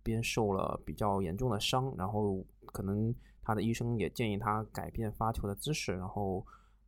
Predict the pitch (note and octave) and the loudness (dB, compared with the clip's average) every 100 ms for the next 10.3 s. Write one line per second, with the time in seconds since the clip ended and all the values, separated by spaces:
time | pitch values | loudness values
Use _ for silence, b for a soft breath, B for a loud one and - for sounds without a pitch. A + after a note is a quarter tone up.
0 | - - A#2+ C#3+ B2+ B2 B2+ A#2 B2 - | -10 -2 4 4 4 2 2 2 0 -2
1 | D2 - B2 G#2 F2+ E2+ G2 - - G2 | -6 -2 0 0 -2 -6 -10 -16 -12 -8
2 | G2+ G2 G#2 G#2 - b b - - A2 | -6 -2 0 -2 -4 b b -4 -2 2
3 | A#2 A2 G#2+ G2 - G#2+ D2+ E2+ G#2 G2+ | 4 6 4 4 0 -2 -2 -2 -2 -2
4 | - B2+ A#2 - - D2+ F2 F2+ G2 F#2+ | 2 4 4 2 -6 -4 -4 -2 0 0
5 | - b b - A2 G#2+ F#2+ - B2+ C3 | -2 b b -2 2 2 2 2 4 4
6 | G2+ G2 A2 - G2+ - A#2 E3+ D#3 - | 4 2 0 0 0 4 6 8 8 6
7 | F#2+ F#2 G#2+ G#2 A#2 A2 A#2 G#2 D#2 D#2+ | 0 -2 0 2 2 4 4 2 0 2
8 | G#2+ G2+ G2 - B B - - - E3+ | 4 4 2 -2 B B -20 -12 2 4
9 | A#2+ G#2+ C#3 A2 - - - C3 - - | 4 4 2 4 2 0 -4 -10 -10 -2
10 | G2+ D2+ | 0 0